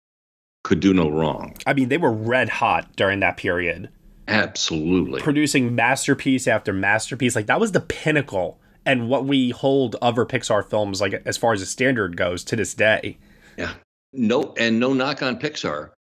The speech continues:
Speaker 1: but Disney's handling of them recently, uh, partially because of the pandemic, but also partially to bolster Disney Plus,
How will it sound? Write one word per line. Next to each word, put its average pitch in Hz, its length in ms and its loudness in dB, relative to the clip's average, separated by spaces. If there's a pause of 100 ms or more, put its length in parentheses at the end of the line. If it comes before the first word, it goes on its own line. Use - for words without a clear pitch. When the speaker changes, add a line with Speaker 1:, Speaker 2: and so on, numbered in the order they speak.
(240)
Speaker 1:
but 104 360 2
Disney's 131 420 0
handling 120 520 0
of 98 160 -6
them 92 400 0 (200)
recently, 127 840 2 (440)
uh, 101 260 2 (420)
partially 107 400 0
because 120 240 2
of 127 60 2
the 113 80 2
pandemic, 123 680 0
but 90 140 0
also 95 640 0
partially 98 680 0
to 95 360 2
bolster 95 600 2
Disney 92 440 2
Plus, 110 520 -2